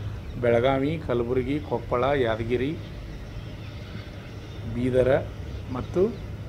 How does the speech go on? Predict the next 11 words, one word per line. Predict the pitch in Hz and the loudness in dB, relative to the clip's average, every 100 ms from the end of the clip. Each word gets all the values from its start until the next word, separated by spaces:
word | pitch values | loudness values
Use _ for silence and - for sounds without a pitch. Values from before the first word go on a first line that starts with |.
| - | -4
ರಾಯಚೂರು | 113 127 135 180 | 0 0 4 2
ಜಿಲ್ಲೆಯ | 151 135 131 123 | 4 4 6 6
ಅಭ್ಯರ್ಥಿಗಳು | 117 117 - 131 | 4 0 0 0
ಈ | 139 117 | 2 2
ರ್ಯಾಲಿಯಲ್ಲಿ | 110 110 110 110 101 104 - - - - 113 | 2 2 0 -2 -4 -6 -12 -12 -12 -10 -4
ಭಾಗವಹಿಸ್ತಾ | 110 110 113 107 - - 107 | -2 0 0 -2 -4 -4 -2
ಇದ್ದಾರೆ. | 101 107 143 147 - - - - 123 | -2 -2 -4 -6 -8 -8 -8 -6 -4
ಇವತ್ತು | 131 131 156 165 - - - - - - - - - - - | -2 -2 -2 -4 -4 -10 -10 -10 -10 -8 -8 -8 -10 -10 -8
ಸಹಿತ | 131 123 | -6 -2
ಬೆಳಗಾವಿ | 147 120 113 120 135 147 | 0 2 4 4 4 4
ಮತ್ತು | 143 120 - 139 117 | 2 0 4 6 4